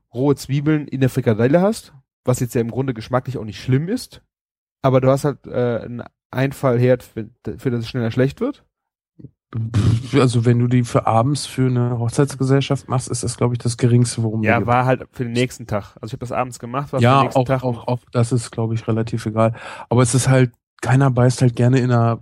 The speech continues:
Speaker 2: f-, gebratenen Frikadelle irgendwie auf rohe Zwiebel. Ich finde, äh,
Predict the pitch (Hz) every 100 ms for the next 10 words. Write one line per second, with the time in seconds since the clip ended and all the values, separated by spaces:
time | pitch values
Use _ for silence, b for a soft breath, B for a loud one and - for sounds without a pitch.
0 | _ - 131 117 113 120 131 123 123 123
1 | 120 120 127 131 120 123 113 117 120 117
2 | - 123 139 165 185 185 B B B B
3 | - 120 - 147 147 139 135